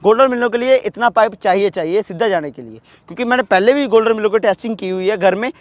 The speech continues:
आपने देखा होगा दो गोल्डन बिलो हल्की सी ऊपर जाके बिंगी होगी, एक ब-, उड़ के बिंगी होगी, तो मुझे ये लगा था कि ये भी बिंगी ही जाएगी, पर यहाँ तक मुझे नब्बे परसेंट तो ये था कि अगर इसका पाइप सही है तो ये सीधी जाएगी।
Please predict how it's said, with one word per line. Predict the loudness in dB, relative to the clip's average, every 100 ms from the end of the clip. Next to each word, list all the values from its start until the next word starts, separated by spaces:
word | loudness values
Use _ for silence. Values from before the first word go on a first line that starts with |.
| _ 0
आपने | 0 0
देखा | -2 0 0
होगा | 0
दो | 2 2
गोल्डन | 4 2 2
बिलो | 0 0
हल्की | 0 -4
सी | -8
ऊपर | -8 -4
जाके | -4 -4
बिंगी | -6 -4
होगी, | -2 -2 -4 -8 -10 _ _ -4
एक | -2
ब-, | -2 -4 -2
उड़ | 0
के | 2 0
बिंगी | 0 0
होगी, | -2 -2
तो | -6 -4
मुझे | -4 0
ये | 2
लगा | 2 2
था | 0
कि | 0
ये | 0
भी | 0
बिंगी | -4 -4 -2
ही | -2
जाएगी, | 0 -2 -4 -14 _ _
पर | 0 0 _ _ -2
यहाँ | 2 2
तक | 0
मुझे | -2 -2
नब्बे | -2 -4
परसेंट | -4 -4 -4
तो | -4
ये | -2
था | -2
कि | -4
अगर | -4 -4
इसका | -4 -6
पाइप | 0 0 0
सही | -2
है | -2
तो | -2
ये | -6
सीधी | -8 -10 -8
जाएगी। | -8 -10